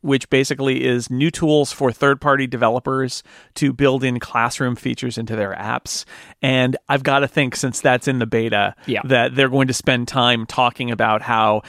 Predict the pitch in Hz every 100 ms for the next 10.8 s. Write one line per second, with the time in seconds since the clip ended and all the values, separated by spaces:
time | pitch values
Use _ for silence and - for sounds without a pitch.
0 | - - 135 135 139 135 123 120 123 -
1 | 135 120 - 139 131 - 127 120 110 123
2 | 123 117 107 104 107 107 - - 135 110
3 | - 123 113 101 92 90 - 123 104 123
4 | 127 127 127 123 127 127 123 113 120 117
5 | 120 123 120 - - 120 117 127 123 127
6 | 127 117 156 123 131 123 120 113 131 120
7 | 123 120 - - - - - 127 123 113
8 | - - 110 113 107 131 165 190 196 196
9 | 170 175 151 143 139 135 135 135 - 139
10 | - 135 113 123 - 120 117